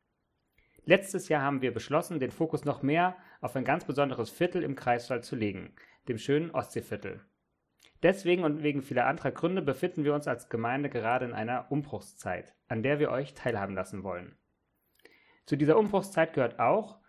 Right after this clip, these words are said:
dass wir gerne die Stelle unserer hauptamtlichen Gemeindepädagogin Claudia Heidig verlängern wollen und zudem eine zweite hauptamtlichen Stelle planen mit Andi Jansson,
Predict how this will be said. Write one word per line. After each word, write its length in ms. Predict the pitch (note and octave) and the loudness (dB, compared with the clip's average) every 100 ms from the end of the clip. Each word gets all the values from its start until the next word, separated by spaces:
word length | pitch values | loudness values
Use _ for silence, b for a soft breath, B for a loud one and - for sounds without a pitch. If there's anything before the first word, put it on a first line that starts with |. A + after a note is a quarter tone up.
| _ - | _ -8
dass 160 | C#3+ | -4
wir 100 | C#3+ | -2
gerne 240 | C3 D3 D#3 | 2 2 0
die 100 | B2 | -2
Stelle 360 | - D#3 D#3+ | 0 2 2
unserer 420 | C#3+ C3+ - A#2 | 0 -2 0 0
hauptamtlichen 580 | A2+ E3+ D3+ C#3+ C#3+ - | 2 0 0 -2 -2 -4
Gemeindepädagogin 1080 | A#2+ G#2 A2+ D3 D#3+ D3 D#3 D#3+ F#3+ G3 b b b b - | -2 0 -2 -2 -2 0 0 0 -4 -8 b b b b 2
Claudia 460 | D3 C3 A#2 G#2 | 4 6 4 4
Heidig 340 | B2 F3+ F#3+ - | 4 4 2 0
verlängern 460 | B2+ B2+ D#3+ A#2 | 2 4 4 4
wollen 260 | G#2+ A2 D#3+ | 2 2 2
und 140 | C#3+ | -2
zudem 480 | - C3 D#3 G3+ G#3+ B B | -2 2 2 2 -4 B B
eine 140 | C3+ C3+ | -2 2
zweite 360 | D3 D3+ D3+ | 4 6 4
hauptamtlichen 560 | B2+ C3+ C3+ - B2+ - | 2 2 -2 -2 -8 -8
Stelle 240 | - A2+ | -4 -4
planen 400 | D3 - A2+ A2+ | -2 2 2 2
mit 160 | G2+ G2+ | -2 -4
Andi 220 | B2+ A#2+ | -2 0
Jansson, 640 | G#2+ D#3 - F#3 G3 G3 | 0 0 0 0 0 -8